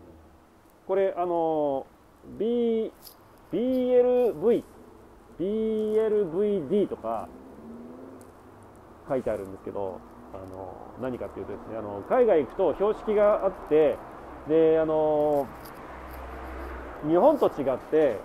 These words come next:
なんとか町何丁目何々じゃなくて、何々通りの何番目の家みたいな感じで表されてるんですね。あの、他の国、イギリスとか、ニュージーランドとかね、あっ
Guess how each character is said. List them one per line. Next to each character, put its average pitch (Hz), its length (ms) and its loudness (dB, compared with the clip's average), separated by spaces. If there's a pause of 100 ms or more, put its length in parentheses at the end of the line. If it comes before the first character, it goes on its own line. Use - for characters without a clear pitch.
(120)
な 196 180 0
ん 247 60 -6
と 262 120 0
か 277 160 2
町 175 240 2
何 151 260 -2
丁 202 200 0
目 202 100 2
何 190 220 0
々 147 180 0
じ 110 80 -6
ゃ 110 40 -6
な 117 100 -6
く - 140 -12
て、 127 240 0 (680)
何 170 240 2
々 277 220 6
通 240 60 0 (240)
り 151 40 2
の 139 360 4 (680)
何 185 200 2
番 233 160 6
目 262 120 4
の 233 100 4
家 117 240 -2 (580)
み 180 120 -4
た 202 80 4
い 151 40 0
な 131 80 -2
感 117 220 -6
じ 107 80 -10
で 113 80 -4
表 120 300 -2
さ 139 80 -2
れ 120 80 -4
て 110 80 -8
る 98 60 -8
ん 95 60 -14
で 95 60 -14
す 104 120 -16
ね。 147 140 -4
あ 127 100 -4
の、 98 680 -8
他 123 100 -4
の 104 100 -8
国、 98 160 -14 (200)
イ - 20 -12
ギ 113 120 -6
リ 113 80 -6
ス - 60 -20
と 113 120 -6
か、 95 320 -10
ニ 110 140 -10
ュ 117 160 -8
ー - 40 -8
ジ 117 80 -6
ー 113 60 -6
ラ 113 100 -4
ン 101 60 -10
ド 98 80 -10
と 95 120 -14
か - 160 -14
ね、 110 140 -10
あ 104 60 -10
っ 101 40 -12